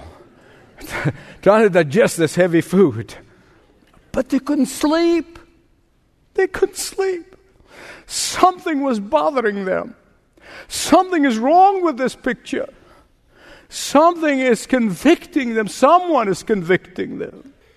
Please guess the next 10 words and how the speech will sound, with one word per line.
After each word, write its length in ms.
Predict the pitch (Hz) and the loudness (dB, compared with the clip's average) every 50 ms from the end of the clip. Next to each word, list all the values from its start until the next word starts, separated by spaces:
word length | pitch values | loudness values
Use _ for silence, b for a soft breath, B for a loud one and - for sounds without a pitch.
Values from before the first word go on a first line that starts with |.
| _ _ _ _ _ _ _ _ _ _ _ _ _ _ b b b b b b b b b _ - | _ _ _ _ _ _ _ _ _ _ _ _ _ _ b b b b b b b b b _ -2
These 240 | 147 185 180 - | 0 0 0 0
four 200 | - - 165 147 | 0 2 4 4
lepers 360 | 143 151 151 147 - 131 120 139 | 4 4 2 2 0 0 0 0
looked 280 | 151 165 - - - | -2 -2 -2 -4 -4
at 120 | 135 110 - | -4 -2 -4
each 200 | 135 127 - - | -6 -6 -6 -6
other 360 | - 185 170 147 131 117 B B B B B B B B B B B - | -4 -2 -2 -4 -4 -6 B B B B B B B B B B B -4
and 100 | 185 202 | -4 -4
they 40 | |
said, 220 | 190 - - 208 | -4 -4 -6 -8